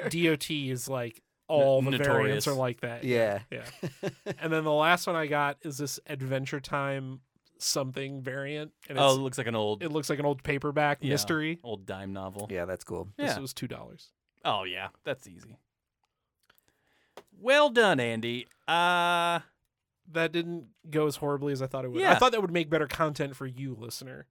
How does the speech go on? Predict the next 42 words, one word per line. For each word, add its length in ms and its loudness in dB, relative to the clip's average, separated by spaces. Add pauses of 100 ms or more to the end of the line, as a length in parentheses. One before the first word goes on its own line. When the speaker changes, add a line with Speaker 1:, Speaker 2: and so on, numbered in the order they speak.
(280)
Speaker 2:
of 200 -6
me 140 -6
getting 260 -4
roasted 460 -6
by 320 -6 (100)
my 200 2
Speaker 3:
No. 60 4
Speaker 2:
friends. 440 -12
Speaker 3:
Yeah, 120 4
I 40 2
mean, 300 0 (200)
that's 140 2
like 100 4
a 40 0
ninety 220 0
percent 380 -10 (380)
on 140 -6
that 160 -10 (320)
pile. 340 -12 (840)
Speaker 1:
I 140 8
would 120 2
agree. 420 0 (140)
On 160 6
a 80 4
one-by-one 800 6
individual 580 -2
basis, 760 0 (200)
Speaker 2:
Yeah. 260 -8
Speaker 1:
y-, 60 -18 (220)
you 140 0
get 260 4
an 180 0
A 400 4
passing 520 2
grade 360 0
for 140 -14
the 80 -6
choices 540 -4
that 120 -10
you 160 -8
have 160 -6
made. 400 -4